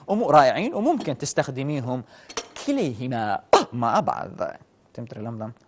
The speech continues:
واو، واو، لا، لا، لا، لا، لا، لا، لا. جريمة، جريمة في الصحة هسه نسوي احنا. مم. يمكن بس أنا أتغذى بالأكل الصحي بالحياة. المهم، <laughs> نرجع لموضوعنا. هسه أوكي، نخبطها مضبوط. مم. أوكي.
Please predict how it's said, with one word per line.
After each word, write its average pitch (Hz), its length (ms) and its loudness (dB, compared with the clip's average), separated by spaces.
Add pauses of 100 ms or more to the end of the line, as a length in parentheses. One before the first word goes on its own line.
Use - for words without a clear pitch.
واو، 127 460 2
واو، 135 280 10
لا، 151 180 10
لا، 160 180 8
لا، 165 200 8
لا، 175 260 12
لا، 214 280 12
لا، 262 320 12
لا. - 260 10
جريمة، 160 440 6
جريمة 165 380 6
في - 100 0
الصحة - 380 4
هسه 104 320 -2
نسوي 101 300 -4
احنا. - 220 -14 (1600)
مم. 147 440 -2 (580)
يمكن 170 240 -4
بس 208 140 -4
أنا 151 120 0
أتغذى 135 360 0
بالأكل 113 260 -4
الصحي 131 300 -6
بالحياة. 104 400 -8 (140)
المهم، 190 380 0
<laughs> 143 60 -6
نرجع 131 280 -4
لموضوعنا. 104 480 -6 (680)
هسه 151 220 6
أوكي، 135 180 6
نخبطها 123 380 0
مضبوط. 127 500 0 (600)
مم. 127 320 -6 (300)
أوكي. 98 260 -14